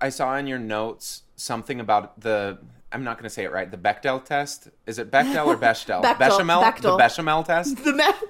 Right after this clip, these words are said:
Speaker 2: the Bechamel test, yeah.
Speaker 1: Um, I know that we have not yet passed said
Speaker 2: Oh,
Speaker 1: test.
Speaker 2: yeah.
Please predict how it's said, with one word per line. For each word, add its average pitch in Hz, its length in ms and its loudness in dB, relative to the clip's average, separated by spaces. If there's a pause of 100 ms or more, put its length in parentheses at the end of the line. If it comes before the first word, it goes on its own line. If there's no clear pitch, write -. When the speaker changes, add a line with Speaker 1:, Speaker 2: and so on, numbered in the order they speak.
(120)
Speaker 2:
the 349 80 4
Bechamel 269 540 4
test, - 360 -6
yeah. 233 200 0 (400)
Speaker 1:
Um, 131 440 4 (420)
I 165 160 4
know 151 280 4
that 147 160 -2
we 143 140 -2
have 127 260 2
not 117 420 0
yet 107 560 -2 (1000)
passed 110 720 0 (120)
said 151 460 0
Speaker 2:
Oh, 254 140 8
Speaker 1:
test. 247 100 6
Speaker 2:
yeah. - 240 2